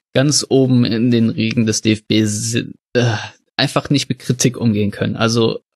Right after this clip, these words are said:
auch wenn es sachliche Kritik ist, habe ich das Gefühl, dass sie sich eher verschließen, als sie darauf eingehen möchten. Und, äh, sobald, äh, das, äh,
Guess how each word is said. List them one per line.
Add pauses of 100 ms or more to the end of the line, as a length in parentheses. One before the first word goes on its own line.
(160)
auch
wenn
es
sachliche
Kritik
ist,
habe
ich
das
Gefühl,
dass
sie
sich
eher
verschließen,
als
sie
darauf
eingehen (340)
möchten. (500)
Und,
äh,
sobald,
äh,
das,
äh,